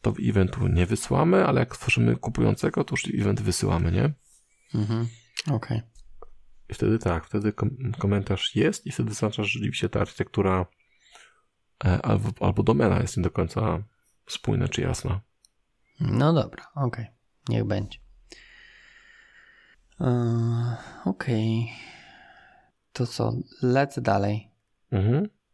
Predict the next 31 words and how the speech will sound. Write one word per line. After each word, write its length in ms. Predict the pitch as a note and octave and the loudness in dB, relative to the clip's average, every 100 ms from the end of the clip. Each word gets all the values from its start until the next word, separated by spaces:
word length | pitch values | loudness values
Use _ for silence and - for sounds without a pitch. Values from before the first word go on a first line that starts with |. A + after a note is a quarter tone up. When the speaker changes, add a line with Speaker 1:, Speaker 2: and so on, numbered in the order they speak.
| _ _ _ - | _ _ _ -4
Speaker 2:
Dobra, 380 | A2 A2 G#2+ A2 | -2 0 0 2
Łukasza 540 | B2+ A#2+ A#2 A2 A2+ | 2 2 2 0 0
mamy. 420 | A2 G#2 A2+ D3 D#3+ _ _ - | 2 2 2 0 -4 _ _ -2
<clears throat> 1300 | - - A2 G#2 G#2 _ _ _ _ _ _ _ - | 2 4 4 0 -6 _ _ _ _ _ _ _ -6
Łukasz 360 | A2+ A2+ A2 - | -2 0 0 0
nam 160 | A2 A2 | 0 0
napisał 720 | G#2+ G#2+ - G#2 G#2 A2 - _ _ _ - | 0 -2 0 2 2 0 -4 _ _ _ -10
takie: 640 | - A#2+ - - A#2 C3+ C#3+ D#3+ F3 | -2 -2 0 0 0 0 0 -2 -4
„Komentarze 460 | A2+ A#2 A#2+ C3 | 0 2 2 2
nad 200 | A#2+ A2+ | 2 2
metodami 500 | A#2 A2+ A#2 A2+ A2+ | 2 0 2 2 4
muszą 240 | A2+ A2+ A#2 | 2 0 -2
być 120 | A2+ | -2
wtedy, 280 | - A2+ A#2 | -2 0 2
kiedy 180 | A2+ A2 | 2 0
twoja 240 | - A2 | 2 0
biblioteka 500 | G#2+ A2 A2 A2 A2+ | 2 4 4 4 2
będzie 340 | A2 A2 A2+ A2 - - - - _ | 2 2 2 0 -4 -20 -20 -20 _
dostępna 460 | C#3 A#2 A2 A2+ A2 | -2 0 -2 -2 -2
publicznie, 600 | A2+ A2+ B2 C3+ - D3 | 0 0 2 0 2 2
na 100 | C#3 | 2
przykład 320 | C3 - A#2+ | 0 -2 0
Nuget, 360 | A#2+ B2 C#3 - | 2 2 0 0
lub 100 | B2 | -2
będzie 360 | A#2+ A2 A2 | 2 2 4
konsumowana 680 | A2+ A2+ - A2+ G#2+ A2 A2 | 2 2 2 2 2 2 2
przez 240 | A2 A#2+ A#2+ | 0 0 2
inny 240 | A#2+ B2 | 4 4
zespół. 560 | B2+ B2 - F3+ F3+ _ _ _ - - _ _ - | 4 2 2 0 0 _ _ _ -20 -20 _ _ 0
Wewnętrzny 540 | A2+ C3 C3 A2+ A2 | 4 4 4 2 -2
Nuget.” 360 | G#2+ G#2 - | 0 -2 -6